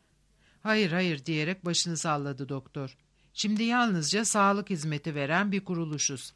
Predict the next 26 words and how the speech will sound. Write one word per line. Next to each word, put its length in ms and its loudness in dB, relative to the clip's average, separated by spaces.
Laf 200 0
aramızda 720 2
benim 300 2
de 140 2
dinle 320 4
aram 320 2
pek 200 0
iyi 220 0
değildir 380 0
zaten. 560 -4
Tim 300 2
gibi 340 -2
bir 200 0
ateist 440 0
olmasam 720 0
da 200 -2
İncil'de 560 0
bahsedilen 640 0
türden 480 -2
bir 120 -6
tanrının 540 0
varlığı 460 2
konusunda 540 -2
ciddi 360 -4
kuşkularım 680 -4
var." 260 -8